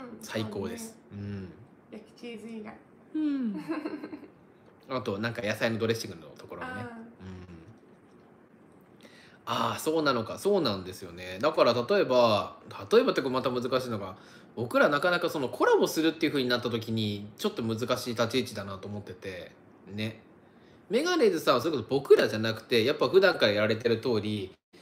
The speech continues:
Speaker 1: 元々のその人脈があるから、あの、いろんな、そのやっぱクラブの関係者の方とか、他のメディアの方を呼ぶっ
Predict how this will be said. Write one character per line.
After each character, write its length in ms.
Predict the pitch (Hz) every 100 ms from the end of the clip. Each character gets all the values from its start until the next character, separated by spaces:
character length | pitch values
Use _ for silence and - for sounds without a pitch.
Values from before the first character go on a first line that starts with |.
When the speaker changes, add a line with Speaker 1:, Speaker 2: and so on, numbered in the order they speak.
| - -
Speaker 1:
元 180 | 147 233
々 220 | 233 240
の 60 | 233
そ 60 |
の 120 | 220 131
人 200 | 143 175
脈 420 | 175 127 123 -
が 120 | 180
あ 40 | 185
る 80 |
か 120 | - 98
ら、 360 | 107 101 92 - - - -
あ 140 | 123 113
の、 220 | 107 113
い 80 | 165
ろ 120 | 196
ん 80 | 208
な、 560 | 208 208 208 208 190
そ 80 | 190
の 80 | 190
や 80 | 180
っ 20 |
ぱ 120 | 147
ク 100 | -
ラ 120 | 262
ブ 120 | 208 127
の 80 |
関 240 | 120 135 143
係 180 | 165 151
者 100 | 135
の 100 | 117
方 180 | 113
と 100 | 107
か、 100 | 107
他 200 | 117 120
の 80 | 208
メ 140 | 202 196
デ 100 | 202
ィ 20 |
ア 40 |
の 80 | 196
方 200 | 196 196
を 40 |
呼 180 | 135 113
ぶ 140 |
っ 20 | 107